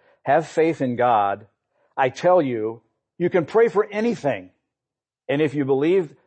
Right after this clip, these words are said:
that you've received it, it will be yours." We've been looking at the Lord's Prayer model that Jesus gave his followers when they asked him, "Lord, teach us to pray." It's found in your Bible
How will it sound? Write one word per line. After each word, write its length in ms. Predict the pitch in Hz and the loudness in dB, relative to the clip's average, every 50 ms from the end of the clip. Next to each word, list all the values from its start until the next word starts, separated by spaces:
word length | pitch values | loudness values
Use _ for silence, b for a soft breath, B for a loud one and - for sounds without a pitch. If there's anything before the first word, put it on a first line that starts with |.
| _ - | _ 0
that 140 | 139 - 156 | 0 0 0
you've 180 | 143 143 117 | 0 -4 -2
received 420 | 135 117 - - 151 147 135 120 110 | -4 -6 -6 -4 -2 -2 -2 -2 -2
it, 240 | 110 101 98 _ _ _ - | -4 -4 -6 _ _ _ -12
it 140 | 143 135 - | -12 -10 -8
will 100 | 117 113 | -8 -8
be 140 | 104 113 110 | -8 -8 -8
yours." 560 | 107 101 98 95 95 - _ - - - - _ _ _ _ _ _ _ _ _ _ _ _ _ _ _ _ _ _ _ | -8 -8 -10 -10 -12 -14 _ -20 -20 -20 -20 _ _ _ _ _ _ _ _ _ _ _ _ _ _ _ _ _ _ _
We've 180 | - 139 170 180 | -2 0 0 2
been 140 | 185 165 180 | 2 2 2
looking 260 | 233 233 208 202 175 | 0 0 0 0 -2
at 100 | 156 - | -2 0
the 80 | - | 0
Lord's 480 | 135 131 147 180 214 233 240 240 185 - | -2 0 2 4 6 6 4 4 0 -4
Prayer 380 | - _ - - 160 143 139 135 | -20 _ -2 0 2 4 4 2
model 640 | 131 131 131 127 123 117 113 120 135 165 185 185 b b b b b b | 2 4 4 6 6 4 4 4 2 2 0 -2 b b b b b b
that 180 | b 123 127 131 | b -4 -4 -4
Jesus 460 | 120 123 165 175 165 127 156 135 - | -2 -2 0 0 0 -2 -4 -6 -4
gave 300 | - 160 160 170 165 131 | -2 -2 0 0 0 -2
his 180 | 135 143 127 - | -4 -6 -8 -6
followers 760 | - - 165 - 156 160 165 147 127 113 113 120 127 123 - | -2 2 4 4 6 6 4 4 2 -2 -4 -6 -6 -8 -8
when 140 | 131 123 | -6 -4
they 200 | 123 131 135 131 | -2 0 0 0
asked 380 | - - 131 123 120 - - - | 0 0 0 0 -2 -2 -8 -8
him, 300 | 156 180 180 147 127 127 | -4 -2 0 0 0 0
"Lord, 260 | 123 123 127 120 - | 2 2 2 0 -2
teach 240 | - - 143 131 - | -4 -8 -8 -6 -4
us 220 | 123 123 110 - | -4 -6 -6 -6
to 120 | - - 113 | -6 -10 -10
pray." 440 | - - - 135 120 110 101 101 104 | -6 -2 0 2 2 2 0 -4 -8
It's 120 | - - | -12 -6
found 280 | - 143 147 151 156 156 | 0 2 2 2 2 0
in 80 | 147 | 0
your 80 | 135 123 | -2 -2
Bible 600 | 104 120 131 139 143 143 120 127 127 143 151 b | 2 4 4 6 6 4 4 2 2 2 0 b